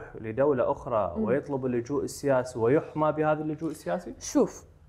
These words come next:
Speaker 2: اللجوء السياسي يكون هو معادي للحكومة.
Speaker 1: طيب.
Speaker 2: يعني جريمته هي جريمة سياسية.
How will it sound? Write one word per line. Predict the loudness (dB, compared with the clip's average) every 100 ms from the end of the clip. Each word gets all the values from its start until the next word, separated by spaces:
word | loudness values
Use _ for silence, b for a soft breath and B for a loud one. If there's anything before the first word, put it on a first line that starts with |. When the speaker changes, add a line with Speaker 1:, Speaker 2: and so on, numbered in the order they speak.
| 0
Speaker 2:
اللجوء | 4 6 6 6
السياسي | 4 2 4 6 6 2 -2 -2 -2 -4 -6 -6
يكون | 0 4 6
هو | 6 6
معادي | 4 2 4 4 4 2 2 0 -6 -2
للحكومة. | -2 0 -4 2 2 2 -6 -18 _ _ _ -2
Speaker 1:
طيب. | 0
Speaker 2:
يعني | 2 2
جريمته | 2 4 4 4
هي | 2 2
جريمة | 2 0 0 2
سياسية. | 0 2 4 4 2 -2 -2